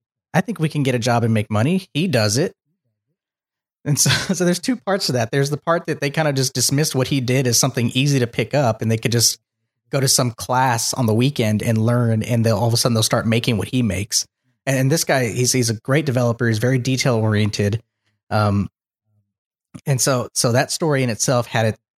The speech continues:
had its funny moment with that in itself. They went to two or three classes before they dropped out.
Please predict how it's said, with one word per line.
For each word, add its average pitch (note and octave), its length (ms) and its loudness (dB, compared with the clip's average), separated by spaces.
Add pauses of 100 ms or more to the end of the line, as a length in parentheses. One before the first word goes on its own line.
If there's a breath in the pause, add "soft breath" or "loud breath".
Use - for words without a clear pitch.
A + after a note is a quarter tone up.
(180)
had B2 80 0
its - 120 -2
funny C#3+ 220 -2
moment B2 300 0
with A2 160 -2
that A2+ 260 0
in A#2 80 -2
itself. G2+ 480 0 (800)
They D#3+ 100 -2
went F#3 260 -2
to B2 600 0 (1120)
two D3+ 220 0
or E3 60 2
three D#3+ 200 -2
classes D#3+ 420 0
before C3+ 240 0
they A2+ 80 2
dropped G2+ 300 -2
out. D2 180 -2